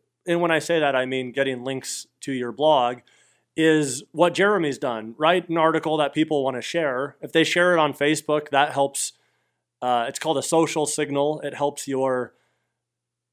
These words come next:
S E O for your website, um,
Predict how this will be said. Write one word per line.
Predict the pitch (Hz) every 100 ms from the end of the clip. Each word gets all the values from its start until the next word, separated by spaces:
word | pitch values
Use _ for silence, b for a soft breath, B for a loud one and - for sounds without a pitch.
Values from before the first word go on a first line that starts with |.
| _ -
S | 151 -
E | 147
O | 127 131 156 165 _ _
for | 147
your | 139 131
website, | 117 117 - 127 123 147 - _
um, | 131 123 117 113 107